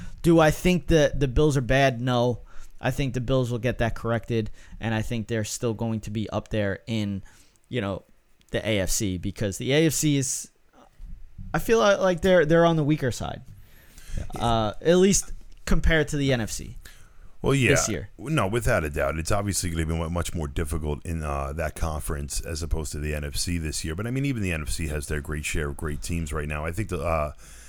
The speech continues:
Speaker 2: you know, you're just watching a turning point for,
Speaker 1: Yeah.
Speaker 2: uh, the N F L. You're seeing a lot of teams that were great last year, obviously not performing as well.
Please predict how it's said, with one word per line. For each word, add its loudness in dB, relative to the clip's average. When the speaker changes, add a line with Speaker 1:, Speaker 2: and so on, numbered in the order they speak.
Speaker 2:
you 0
know, 4
you're 2
just 0
watching -2
a -2
turning 0
point -4
for, -4
Speaker 1:
Yeah. -2
Speaker 2:
uh, -2
the -4
N -4
F -6
L. -2
You're -8
seeing -4
a -4
lot -2
of -8
teams -4
that -2
were -2
great -6
last -10
year, -6
obviously -8
not -6
performing -4
as -6
well. -4